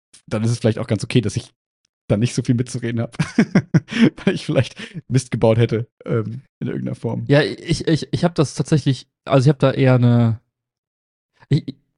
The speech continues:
Speaker 2: ich, für mich ist das, was die meisten denken, nicht automatisch das, was wahrscheinlich richtig ist. Sondern,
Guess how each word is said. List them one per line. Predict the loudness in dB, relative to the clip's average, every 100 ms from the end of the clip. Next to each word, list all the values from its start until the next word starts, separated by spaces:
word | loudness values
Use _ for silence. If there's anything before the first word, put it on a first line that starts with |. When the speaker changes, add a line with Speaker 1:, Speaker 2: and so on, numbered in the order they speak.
| _ _ -2
Speaker 2:
ich, | -2 2
für | 4
mich | 4 2
ist | -4 -12 _ _ -2
das, | -2 0
was | -6
die | -2
meisten | 2 2 2 -2
denken, | -2 0 0
nicht | 0
automatisch | 0 0 -2 -4 -6 -10
das, | -8 -6 -6
was | -10 -10 -10
wahrscheinlich | -6 -2 -2 -2
richtig | -6 -6
ist. | -14 -14 -18 _ _ _ _ _
Sondern, | 0 2 2 0 -10